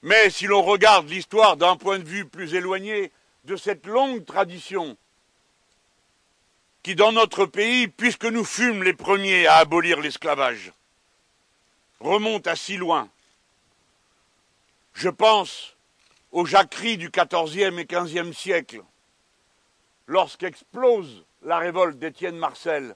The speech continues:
et ensuite des campagnes. Deux mois d'insurrection généralisée parmi les plus humbles, les plus misérables, les plus opprimés. Un an et demi de répression abominable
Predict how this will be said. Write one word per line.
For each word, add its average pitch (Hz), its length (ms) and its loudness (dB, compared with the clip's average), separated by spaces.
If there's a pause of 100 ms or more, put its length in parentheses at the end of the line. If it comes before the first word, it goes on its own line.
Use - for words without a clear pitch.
(140)
et 185 100 -2
ensuite 170 420 -6
des 147 140 -10
campagnes. 143 600 -4 (1600)
Deux 247 220 0
mois 247 260 8
d'insurrection 202 840 0
généralisée 185 760 0
parmi 180 360 -4
les 180 120 -4
plus 175 280 -6
humbles, 175 380 0 (280)
les 175 120 0
plus 185 200 -12
misérables, 180 680 2
les 175 140 0
plus 165 260 -12
opprimés. 165 600 -6 (320)
Un 277 240 6
an 277 160 8
et 254 100 2
demi 240 400 -4 (440)
de 135 120 -4
répression 202 600 0
abominable 208 840 4